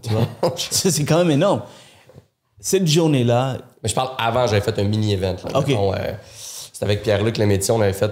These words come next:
Speaker 2: il y avait cent cinquante, deux cents personnes.
Speaker 1: Ok.
Speaker 2: Mais c'est une soirée, c'est différent d'une soirée cocktail où est-ce que tu parles pendant,
Speaker 1: Pas la même
Speaker 2: mais c'est,
Speaker 1: chose.
Speaker 2: euh, quatre, quatre ans, cinq ans avant ça, fait que ça fait cinq ans, là.
Speaker 1: C'est pas la même chose,
Speaker 2: Ah,
Speaker 1: ouais.
Speaker 2: non.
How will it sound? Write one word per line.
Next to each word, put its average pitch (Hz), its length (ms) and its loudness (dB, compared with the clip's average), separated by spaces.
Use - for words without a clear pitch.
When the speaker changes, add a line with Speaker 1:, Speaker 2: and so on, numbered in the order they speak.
Speaker 2:
il - 40 -4
y 95 40 0
avait 92 200 2
cent 90 160 -4
cinquante, 101 320 -2
deux 92 160 0
cents 101 220 -2
personnes. 110 520 -4
Speaker 1:
Ok. 120 120 -4
Speaker 2:
Mais 117 160 2
c'est 123 100 0
une 117 60 0
soirée, 117 580 0
c'est - 160 -2
différent 127 180 4
d'une 113 80 0
soirée 107 440 0
cocktail 104 420 0
où 95 60 -2
est-ce 90 80 -6
que - 80 -8
tu - 80 -12
parles 98 220 0
pendant, 95 320 -4
Speaker 1:
Pas 131 80 0
la 123 60 2
même 113 80 -2
Speaker 2:
mais - 20 -6
c'est, 127 120 -4
Speaker 1:
chose. 104 100 -4
Speaker 2:
euh, 82 280 -6
quatre, - 160 -12
quatre 110 260 -10
ans, 101 60 -6
cinq 95 280 -8
ans 101 60 -4
avant 95 180 -8
ça, 98 180 -10
fait - 100 -16
que - 60 -16
ça - 60 -20
fait - 120 -14
cinq 98 300 -8
ans, 101 100 -4
là. 98 80 -6
Speaker 1:
C'est - 100 -20
pas 131 80 -4
la 117 60 0
même 104 80 -2
chose, 104 180 -2
Speaker 2:
Ah, 95 60 -2
Speaker 1:
ouais. 113 160 0
Speaker 2:
non. 92 280 -2